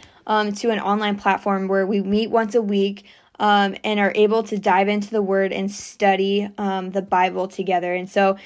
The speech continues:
it doesn't matter what area you're at, if this is new for you or if you've, if you've been on this journey with God for a long time, I really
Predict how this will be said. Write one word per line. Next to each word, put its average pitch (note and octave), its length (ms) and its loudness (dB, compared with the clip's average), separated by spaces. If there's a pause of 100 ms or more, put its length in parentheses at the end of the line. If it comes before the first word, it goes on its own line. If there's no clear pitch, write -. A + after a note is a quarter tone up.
(200)
it G#3 140 0
doesn't A#3 440 2
matter A3 320 4
what A3+ 540 4
area A#3 480 2
you're A3 300 0
at, F#3 300 0
if G3 160 -2
this G#3+ 200 -2
is G3 140 0
new A#3+ 320 0
for B3+ 160 -6
you B3+ 340 -2 (240)
or A3 160 4
if G3+ 180 0
you've, G#3+ 380 0 (100)
if G#3+ 220 -4
you've G3+ 320 -2
been G#3+ 180 0
on A#3 220 2
this G3+ 160 -2
journey G3+ 340 0
with G3 200 -4
God F3+ 200 0
for G3 140 -6
a F3 80 -2
long F3+ 240 -4
time, F#3+ 320 -6
I F#3 40 -4
really G#3+ 600 0